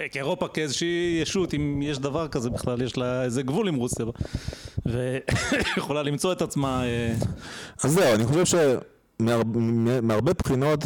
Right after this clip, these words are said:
Speaker 2: דווקא האתגור הזה גורם לסיפור הזה של האיחוד, שהתחיל, אה, לחרוק מאוד,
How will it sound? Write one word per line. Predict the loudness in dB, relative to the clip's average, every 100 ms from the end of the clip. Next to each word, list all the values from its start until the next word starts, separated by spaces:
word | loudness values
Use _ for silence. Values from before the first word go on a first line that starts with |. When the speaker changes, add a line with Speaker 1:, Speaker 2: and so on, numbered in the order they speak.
| -6 -4
Speaker 2:
דווקא | 0 2 2 2
האתגור | 4 4 2 2 4 4
הזה | 4 2
גורם | 4 4 4 4
לסיפור | 4 4 4 2 0 -2 0 2
הזה | 2
של | 2 2
האיחוד, | 2 2 2 2
שהתחיל, | 2 -2 0 0 0
אה, | 2 2
לחרוק | 0 0 2 2 2
מאוד, | 0 0 0